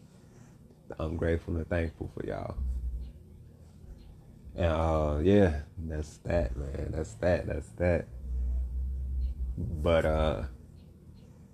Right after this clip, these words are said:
so that's back to the topic at hand, though. Email me, like I said, email me, you know, with the subject, you know, saying, "Is it cool for, you know, your homeboy or your homegirl to date your ex?"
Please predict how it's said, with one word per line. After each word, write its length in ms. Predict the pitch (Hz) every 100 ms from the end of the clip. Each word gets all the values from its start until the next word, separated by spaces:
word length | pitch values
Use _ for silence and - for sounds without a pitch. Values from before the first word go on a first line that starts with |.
| - -
so 180 | - 82
that's 160 | 87 78
back 240 | 87 82
to 100 | -
the 80 | -
topic 440 | - 82 78 76
at 100 | 76
hand, 400 | 76 85 80 73
though. 240 | 69 71 73 - - - - - - - - - - - - - - - - - - - - - - - - - - - - - - - -
Email 420 | 85 82 85 82
me, 60 | 76
like 160 | 80
I 80 | 80
said, 280 | - 85 82
email 460 | 78 85 82 82 80
me, 240 | 76 76 73 -
you 140 | 85
know, 160 | 73 76
with 160 | 76 73
the 60 |
subject, 600 | - - 80 78 78 76 -
you 100 | 80
know, 140 | 78
saying, 480 | - 71 71 69 - - - - -
"Is 200 | - 82
it 160 | 80 -
cool 340 | 95 90 85 80
for, 460 | 87 85 78 78
you 140 | 82 82
know, 160 | 78
your 160 | 78 78
homeboy 680 | 82 82 80 78 82 80 80
or 20 |
your 180 | 82 80
homegirl 720 | 82 80 78 78 80 80 -
to 80 | 78
date 320 | 78 80 -
your 100 | -
ex?" 500 | - 57 - - -